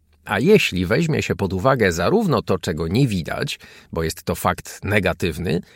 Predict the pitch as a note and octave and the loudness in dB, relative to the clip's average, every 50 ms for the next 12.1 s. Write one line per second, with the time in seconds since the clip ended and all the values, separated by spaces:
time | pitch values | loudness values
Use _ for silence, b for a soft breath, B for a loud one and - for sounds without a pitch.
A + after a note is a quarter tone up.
0 | b b A2 B2 A#2+ - - D#3 A#2+ - B2+ A2 - - G2+ F2+ F2+ A2+ A2 E2 | b b 0 0 0 0 -2 -2 0 2 2 0 2 0 -2 -2 0 -2 -2 -2
1 | - - - - - - - F2+ E2 F2 - - G2 - - - - B2+ C3+ A2+ | -2 -2 -4 -4 -4 -4 -4 -2 -2 -2 0 0 -2 -2 -2 -2 2 2 2 2
2 | A#2 F#2 - E2+ D#2+ - - - G#3 - b b b b b b b - E3+ G3 | 2 -2 -4 -6 -6 -4 -4 -4 -4 -4 b b b b b b b 2 4 6
3 | G#3+ F3+ G3 F#3 D#3+ B2 C#3 C3 D3+ C#3+ G3 F3 B2 F#2+ E2+ F#2 F2+ F#2+ F#2 D3+ | 6 8 8 8 8 8 6 6 6 8 8 8 8 6 6 4 2 2 4 4
4 | D#3+ A2+ A#2+ A#2 - - F#2+ F#2 A#2 D#3 G3+ G3+ - - G#3 - - - G3+ G3 | 4 4 4 2 2 2 2 2 4 4 4 2 4 2 0 2 4 4 4 6
5 | F3+ B2 E2+ - - - G2+ B2 F3 - - - b b b b b b G2 G#2 | 6 6 4 2 0 -2 -2 -2 -2 -4 -6 -14 b b b b b b 2 2
6 | A#2+ B2+ B2+ - - - B3 C4+ C#4 B3 F#3+ D#3 B2+ B2+ B2+ - F3 A3 A#3 F3+ | 4 2 2 2 0 2 2 2 2 4 2 4 6 6 6 6 6 4 4 4
7 | B2+ A2 G#2+ F2+ F#2+ F#2+ F2 F#2+ F#2 F#2 G2+ F2+ - A#2+ C#3 B2+ B2 E3 F3+ - | 4 6 6 6 6 4 4 4 4 4 4 4 4 4 4 4 4 4 4 2
8 | F#2+ - B2+ B3+ A#3+ F#3+ E3 C#3 A#2+ A2 - - - A#2 G#2 A2 G2+ - A2+ - | 2 2 2 2 2 4 4 6 4 4 4 4 2 4 6 4 4 4 2 2
9 | A2+ G#2+ - - G#2+ - - A#2 F#2+ F2 G2+ A#2 A2+ D3 D#3+ - - - - A2 | 2 0 2 2 0 2 2 0 0 2 2 0 0 0 -2 -2 -2 -2 0 0
10 | - F3+ A3 F#3 - b b b b b b b b - B2 D#3 G3+ G#3+ G3+ G#3 | 2 2 2 2 0 b b b b b b b b 2 6 8 8 8 8 8
11 | G#3+ - - - C#3 A2 A2+ A#2 A#2+ C3 C#3 C#3 D3 E3 D#3 - A#3 G#3 C3+ D#2+ | 6 4 6 6 6 6 8 6 6 6 6 4 4 4 4 6 6 6 6 6
12 | - | 0